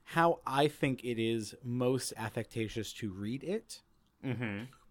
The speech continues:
Speaker 1: But let's talk a bit about the inciting incident, 'cause that's at least important.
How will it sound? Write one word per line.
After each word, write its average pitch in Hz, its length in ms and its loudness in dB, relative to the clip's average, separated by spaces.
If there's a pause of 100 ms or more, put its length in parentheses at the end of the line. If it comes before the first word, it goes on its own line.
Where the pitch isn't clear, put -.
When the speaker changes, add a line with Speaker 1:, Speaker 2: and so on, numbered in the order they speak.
Speaker 1:
But 113 380 8 (960)
let's 143 260 0
talk 139 220 6
a 151 40 4
bit 120 160 4
about 101 460 0 (100)
the 110 140 -4
inciting 120 420 0
incident, 98 520 -8
'cause - 100 -16
that's 147 160 -2
at 175 100 2
least 170 200 0
important. - 420 -6